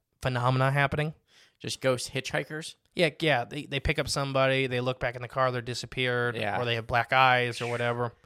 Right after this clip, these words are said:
Speaker 2: Screw that.
Speaker 1: Most of the time, it's, it's nothing bad-ish.
Speaker 2: What, what about, like, ghost vehicles, ghost cars?
Speaker 1: So that, that was going with the, like, the, uh,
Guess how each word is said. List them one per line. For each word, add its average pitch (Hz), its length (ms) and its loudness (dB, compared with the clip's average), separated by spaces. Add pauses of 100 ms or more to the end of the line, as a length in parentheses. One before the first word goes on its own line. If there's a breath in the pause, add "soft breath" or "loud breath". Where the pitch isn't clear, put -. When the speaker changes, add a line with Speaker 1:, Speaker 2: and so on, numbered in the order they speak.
(120)
Speaker 2:
Screw 151 460 -2
that. 104 500 2 (580 soft breath)
Speaker 1:
Most 269 200 6
of - 60 -10
the 247 60 0
time, 214 120 2
it's, - 180 -4
it's 165 240 -8
nothing 160 280 0
bad-ish. 135 580 6 (180)
Speaker 2:
What, 147 180 4 (400)
what 175 160 2
about, 202 200 0
like, 143 200 -2
ghost 135 440 0 (120)
vehicles, - 760 -8 (160)
ghost - 220 -10
cars? - 500 -8
Speaker 1:
So 165 160 0
that, 214 220 8 (160)
that 208 180 4
was 196 140 4
going 165 260 2
with 147 120 0
the, 135 260 0
like, 131 240 -2
the, 127 160 -4 (120)
uh, 123 340 0